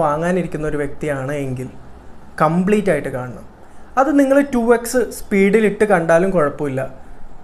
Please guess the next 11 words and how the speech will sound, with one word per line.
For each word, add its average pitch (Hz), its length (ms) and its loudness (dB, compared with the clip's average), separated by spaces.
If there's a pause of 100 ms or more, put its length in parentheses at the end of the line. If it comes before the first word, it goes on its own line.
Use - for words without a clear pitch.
(240)
പറ്റുമെങ്കിൽ 220 540 2 (120)
ഫുള്ളായിട്ട് 160 580 0
കാണണം. 135 300 -6 (160)
കാരണം 151 300 2
ഒരുപാട് 185 420 4
ഇമ്പോർട്ടൻറ്റ് 156 420 -2
കാര്യങ്ങൾ 139 360 0
എനിക്ക് 139 200 -8
പറയാനുണ്ട്. 127 400 -4 (480)
ഇതിൽ 196 160 6 (120)
തന്നെ 180 160 4